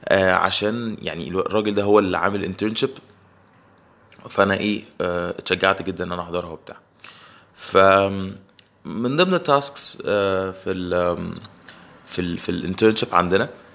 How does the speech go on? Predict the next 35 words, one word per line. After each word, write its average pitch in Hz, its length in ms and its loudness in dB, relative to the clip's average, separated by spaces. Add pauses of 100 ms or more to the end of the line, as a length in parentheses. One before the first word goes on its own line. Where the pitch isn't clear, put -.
(260)
إن 101 180 -4
إحنا 120 640 0
نبيع 101 400 2
تيكتس، - 640 -2 (120)
آه، 92 280 2
لأونلاين 95 540 4
إيفنت 117 460 0 (760)
الشركة 110 340 -4
دي 107 80 2
عاملاه. 92 380 2 (680)
آه، 101 880 2 (120)
ده 113 140 4
نوع 135 180 6
من 139 100 2
أنواع 123 280 2
التاسكس، 123 640 0
إن 101 140 -4
الانترنشيب 98 500 -2
عن 92 100 0
السيلز، 104 640 -2
فلازم 92 520 0 (300)
من 95 220 -6
ضمن 104 160 2
التاسكس 101 500 0
إن 95 60 -4
أنت 95 100 -6
تتعلم 92 260 -2
إزاي 92 220 0
تبيع، 95 380 -2
فبيع - 1400 -4
عندنا 107 480 -2
تاسك 117 280 -2
إن 110 60 -4
أنت 107 140 -8
تبيع، 98 400 -2